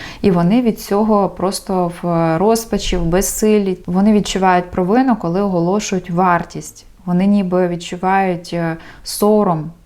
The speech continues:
перед тим, кому вони мають сказати ціну за свою роботу. Тому що, е, є багато дуже травматизацій, програм, е, по родовій системі, які передаються вам від батьків, а від ваших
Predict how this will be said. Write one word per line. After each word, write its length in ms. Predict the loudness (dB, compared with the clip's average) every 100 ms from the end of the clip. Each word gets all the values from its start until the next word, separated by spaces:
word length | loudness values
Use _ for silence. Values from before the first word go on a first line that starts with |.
| _ _ _ -20 -20 -6
перед 320 | 0 0 -2
тим, 320 | 0 0 0 -6 -16 -20 _ _
кому 280 | -6 -2 -2
вони 360 | -2 -2 -2 0
мають 360 | 0 -2 -4
сказати 680 | -6 -6 -2 -2 -2 -8 -10 -10
ціну 440 | -6 -2 0 -2
за 120 | -4
свою 340 | -6 -2 0 0
роботу. 560 | -2 0 -2 -4 -10 -12 -6
Тому 240 | -2 0
що, 440 | -2 -2 0 0 -2 -10 -18 -18 -12
е, 280 | -6 -4 -4 -6 -8 -14 -10
є 220 | -2 2 2
багато 560 | 2 2 2 2 -2
дуже 400 | -2 0 0 -2
травматизацій, 1160 | -2 -2 0 -2 -4 0 2 2 0 -4 -6 -8 -16 -20 -6
програм, 760 | 0 0 2 0 0 -2 -4 -6 -14 -20 -10
е, 320 | -6 -4 -4 -4
по 200 | 0 0
родовій 300 | 0 0 -2
системі, 600 | -4 -6 -4 0 0 0
які 180 | -2 -6
передаються 800 | -4 -4 -2 -2 0 0 -2 -2
вам 180 | -2 -2
від 180 | -2
батьків, 560 | -2 -4 -4 0 2 0
а 220 | -2 -6
від 200 | -6 -6
ваших 480 | -2 -2 -2 -6 -8